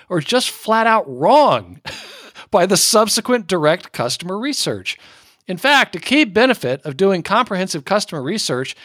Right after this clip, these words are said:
is to help those executives and the wider team get regrounded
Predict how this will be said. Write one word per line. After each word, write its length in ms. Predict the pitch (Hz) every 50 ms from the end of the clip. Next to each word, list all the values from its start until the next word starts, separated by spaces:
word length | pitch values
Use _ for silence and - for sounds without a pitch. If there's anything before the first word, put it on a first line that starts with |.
| - - - _ -
is 160 | 180 170 -
to 160 | - 202 190
help 380 | 160 180 202 254 285 294 - -
those 260 | 247 226 226 190 214
executives 920 | 202 170 160 151 208 277 302 302 - - 139 127 120 127 147 185 - - - _ _ - _ _ -
and 140 | 180 170 175
the 60 | 165
wider 380 | 156 170 185 208 247 262 262 214
team 380 | - - 165 127 131 143 156
get 260 | 139 127 151 151 151
regrounded 1080 | - 151 143 170 214 254 240 185 180 175 180 190 208 226 240 226 151 117 110 117 123